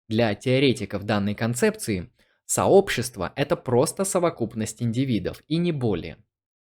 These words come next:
Эпистемологическое основание либерализма — это эпистемологический рационализм. Для них разум является важной чертой при принятии политических решений.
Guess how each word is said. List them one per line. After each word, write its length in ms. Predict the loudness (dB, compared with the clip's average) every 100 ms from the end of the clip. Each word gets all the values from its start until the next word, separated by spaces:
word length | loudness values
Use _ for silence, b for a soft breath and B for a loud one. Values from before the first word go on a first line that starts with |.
| _ _ _ _ _ _ -10
Эпистемологическое 1040 | -6 -4 0 2 2 0 -2 -4 -2 -4
основание 680 | -4 -4 -2 0 0 2 0
либерализма — 840 | 0 2 2 2 2 0 -2 -8 -10 _ -4
это 340 | -2 0 0 -2
эпистемологический 1120 | -4 -4 -4 -4 -4 -2 -2 -2 -2 -2 -4 -2
рационализм. 960 | -2 0 0 0 2 2 2 -4 -12 -8
Для 200 | -2 -2
них 440 | 0 0 0 -4 -4
разум 560 | 0 2 2 0 0
является 640 | -2 -4 -2 0 -2 -2 -4
важной 540 | -2 0 0 -2 -4
чертой 500 | -6 -10 -8 -10 -10 _ _ _ _ _ _ _ _ -2
при 160 | 2
принятии 580 | 4 4 2 0 0 -2
политических 800 | -2 -2 -2 -4 -6 -6 -10 -6
решений. 480 | -4 -2 -4 -4